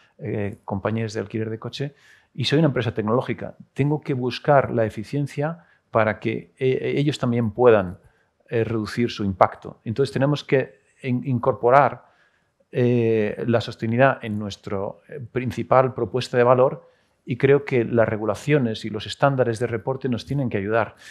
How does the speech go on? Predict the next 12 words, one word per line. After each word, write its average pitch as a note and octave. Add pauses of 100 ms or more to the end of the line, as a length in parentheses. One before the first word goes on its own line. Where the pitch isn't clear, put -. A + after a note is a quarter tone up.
(200)
A G#2
mí C#3+
me, C3+
me, C3+
me B2
parece B2+
que C3
cuando A2+
reportamos B2+
a B2
estos - (100)
estándares, C3